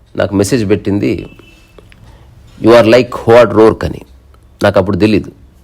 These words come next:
నేను తర్వాత ఫోన్ చేసి కనుక్కున్నాను, "ఎవరు హోవార్డ్ రోర్క్?" అంటే అప్పుడు, "ఏ, తెలీదా నీకు? ఫౌంటైన్ హెడ్ అని చాలా పిచ్చెక్కిచ్చే పుస్తకం, చాలా పెద్ద పుస్తకం" అంటే వెంటనే కొనుక్కొని చదివాను. ఎందుకు అట్లా అన్నదని తర్వాత చాలా చర్చిస్తాం. అప్పుడు తనేం చెప్పిందంటే,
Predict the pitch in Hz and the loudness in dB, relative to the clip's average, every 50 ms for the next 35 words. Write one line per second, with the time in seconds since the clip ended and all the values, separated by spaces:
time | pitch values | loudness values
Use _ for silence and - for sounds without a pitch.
0 | _ _ _ _ _ _ _ _ _ _ _ - - 101 113 110 113 104 104 98 | _ _ _ _ _ _ _ _ _ _ _ -10 -4 0 2 2 2 2 0 0
1 | 110 113 117 110 104 - - 101 101 104 101 - 95 90 82 78 78 - - 85 | 2 2 4 2 2 0 0 0 0 0 0 0 0 0 0 0 -2 0 0 2
2 | 98 113 110 107 95 98 95 98 95 87 85 90 92 95 90 92 - - - - | 2 4 4 4 2 4 4 4 4 2 2 0 0 0 -2 -4 -6 -8 -10 -6
3 | - - 90 90 - 90 95 117 147 143 - - - 117 135 139 131 123 110 104 | -6 -6 -6 -6 -6 -4 0 2 2 2 2 0 -2 -2 0 0 0 -2 -2 -2
4 | - - - 101 - - 107 107 95 101 104 101 104 95 95 95 98 87 - - | -8 -10 -12 -10 -2 0 0 0 0 -2 -4 -4 -4 -2 -2 -2 -2 -4 -6 -8
5 | - - - - - - - - - - _ - - 80 82 80 - 95 - - | -16 -20 -20 -20 -20 -20 -20 -20 -20 -20 _ -8 -4 -2 -2 -2 -4 -8 -6 -6
6 | 113 - 107 95 - 110 98 101 98 - - - 101 92 - - 90 87 - 90 | -4 -4 -4 -2 0 0 0 0 -2 -4 -2 -2 -2 0 2 2 2 4 2 2
7 | 90 90 95 87 95 - - - - 113 104 87 76 71 80 - - - _ _ | 0 0 0 -2 -2 -4 -4 -6 -6 -6 -6 -6 -10 -14 -18 -20 -20 -20 _ _
8 | _ _ _ _ _ _ _ _ 98 90 98 92 92 90 107 104 101 98 - 104 | _ _ _ _ _ _ _ _ -8 -4 -2 -2 0 0 0 -2 -2 -2 0 -2
9 | 101 92 - - 104 98 - 98 101 95 - - - - _ _ _ - - - | -2 -2 -2 -2 -2 -2 0 0 0 0 0 -2 -6 -10 _ _ _ -20 -20 -20
10 | _ _ - _ _ _ _ _ - _ - - 110 120 131 135 147 131 - - | _ _ -20 _ _ _ _ _ -20 _ -6 0 2 2 4 4 4 2 2 2
11 | 131 120 117 117 117 107 110 120 120 113 120 110 107 110 110 104 98 - 104 104 | 0 2 2 2 2 2 0 0 0 0 0 2 4 2 2 2 0 0 0 0
12 | 104 101 - - 104 92 - 117 107 - - - 95 104 - - - _ _ - | 0 -2 -2 -4 -6 -4 -6 -10 -12 -10 -12 -10 -10 -10 -12 -14 -20 _ _ -20
13 | - - - - - - - - - - - - _ _ _ - - - 127 - | -20 -20 -20 -20 -20 -20 -20 -20 -20 -20 -20 -20 _ _ _ -10 -6 -6 -2 0
14 | 135 131 127 123 104 - 117 127 156 170 165 160 - 151 143 139 151 - 175 147 | 2 4 4 4 4 4 4 4 4 4 4 2 2 2 4 4 4 2 0 -2
15 | 98 | -2